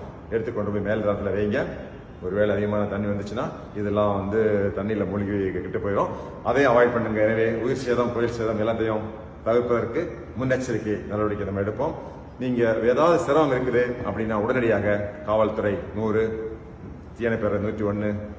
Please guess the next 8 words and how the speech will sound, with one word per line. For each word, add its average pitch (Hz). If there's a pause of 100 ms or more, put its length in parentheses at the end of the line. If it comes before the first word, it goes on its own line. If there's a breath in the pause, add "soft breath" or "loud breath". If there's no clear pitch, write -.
(140)
நூற்றி 110
எட்டு, 110 (140)
நூற்றி 131
பன்னிரெண்டு 131
பொதுவான 113
நம்பர் 107
இப்போ 101
வந்திருக்கு, 107